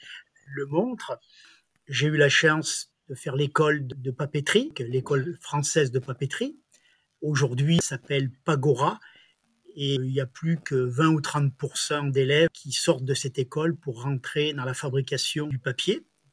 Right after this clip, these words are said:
Donc, ces élèves se consacrent aujourd'hui, euh, à beaucoup d'autres activités, notamment les nanocelluloses, pour ne citer que celle-là. Donc, pour, euh, être court,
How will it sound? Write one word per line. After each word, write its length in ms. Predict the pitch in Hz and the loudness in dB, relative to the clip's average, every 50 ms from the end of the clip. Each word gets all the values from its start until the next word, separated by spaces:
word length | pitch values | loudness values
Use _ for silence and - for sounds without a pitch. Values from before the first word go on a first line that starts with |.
| _ _ - | _ _ -20
Donc, 120 | 113 - _ | -20 -20 _
ces 420 | - - - - - 127 120 131 | -10 -10 -8 -8 -8 -6 -4 0
élèves 200 | 131 135 139 135 | 0 0 0 0
se 160 | - - 127 113 113 110 113 | -2 -6 -6 -8 -10 -10 -12
consacrent 480 | - 139 131 123 - 139 139 131 - - | -12 -8 -6 -4 -4 -4 -4 -6 -6 -6
aujourd'hui, 580 | 139 - 135 - 123 127 135 147 147 139 131 | -4 -4 -4 -4 -2 -2 -2 0 0 -2 -2
euh, 60 | 117 113 131 - - - - - - - _ _ - - | -4 -6 -10 -20 -20 -20 -20 -20 -20 -20 _ _ -14 -10
à 80 | 135 | -8
beaucoup 300 | 127 127 135 127 - 165 | -6 -4 -6 -4 -4 -4
d'autres 760 | 139 123 139 143 143 143 - - 127 123 123 120 120 117 123 | -2 0 0 0 -2 -2 -4 -4 -4 -2 -2 -4 -4 -4 -6
activités, 680 | 131 - - - - 135 120 127 120 - - 139 139 143 _ - | -6 -6 -6 -6 -6 -4 -4 -6 -6 -4 -2 -2 -2 -2 _ -6
notamment 560 | 135 131 123 - - 131 131 139 139 143 143 | -8 -8 -6 -4 -4 -2 0 0 0 0 0
les 160 | 135 127 127 | 0 0 2
nanocelluloses, 840 | 135 139 143 147 147 143 - - 160 156 170 180 208 247 254 - - | 2 2 2 2 2 2 0 0 2 4 4 4 4 2 0 -4 -8
pour 160 | - - - | -10 -10 -10
ne 100 | 127 127 | -10 -8
citer 400 | 117 - - 131 - - 131 127 123 123 123 _ _ _ | -6 -6 -8 -8 -6 -6 -6 -6 -6 -10 -20 _ _ _
que 120 | - - | -12 -8
celle-là. 480 | - - - 120 120 127 - - 277 _ _ _ - - _ _ _ - | -8 -6 -6 -6 -4 -4 -6 -6 -8 _ _ _ -20 -20 _ _ _ 0
Donc, 360 | 143 156 165 170 139 - - | 2 4 4 4 2 0 -2
pour, 340 | - 175 170 143 127 139 139 | 0 2 2 4 4 4 2
euh, 180 | 135 131 131 131 127 127 143 165 - _ - - | 2 2 0 -2 -4 -4 -6 -10 -14 _ -12 -10
être 300 | 139 127 - - 143 131 | -8 -6 -4 -2 -2 -2
court, 500 | 127 - - 185 190 202 214 208 - | -2 -2 -2 0 2 4 4 2 2